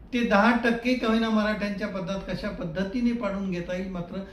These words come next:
जरांगे पाटलांना यामध्ये कोणताही इंटरेस्ट दिसत नाही. सरकारला वेठीस धरून व स्वतःची प्रसिद्धी मिळवण्यासाठी मात्र अनेक मराठी तरुणांवर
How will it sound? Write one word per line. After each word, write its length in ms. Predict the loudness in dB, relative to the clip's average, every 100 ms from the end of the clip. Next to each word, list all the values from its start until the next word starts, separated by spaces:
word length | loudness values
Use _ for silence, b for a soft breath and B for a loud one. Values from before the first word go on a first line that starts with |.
| B -10 -4
जरांगे 580 | 4 6 8 8 6 6
पाटलांना 480 | 2 2 4 6
यामध्ये 460 | 6 4 2 2 0
कोणताही 760 | -4 -2 0 2 4 6 6 2
इंटरेस्ट 420 | -4 -4 -4 -2
दिसत 360 | -4 -4 -6
नाही. 180 | -4 -4 -4 B B B -14 2
सरकारला 640 | 4 4 4 6 8 6
वेठीस 500 | 6 2 4 6 6
धरून 280 | 6 6 6 4 -2 -10 -6
व 140 | -4
स्वतःची 540 | -2 -2 0 -2 0
प्रसिद्धी 600 | -2 -2 -4 -2 -4 0
मिळवण्यासाठी 840 | 0 2 0 -2 -4 -6 -4 -4 -4 B B -2
मात्र 260 | 0 2
अनेक 560 | 4 4 6 4 4 4
मराठी 480 | 4 6 8 6 4
तरुणांवर 800 | 2 0 4 8 10 10 10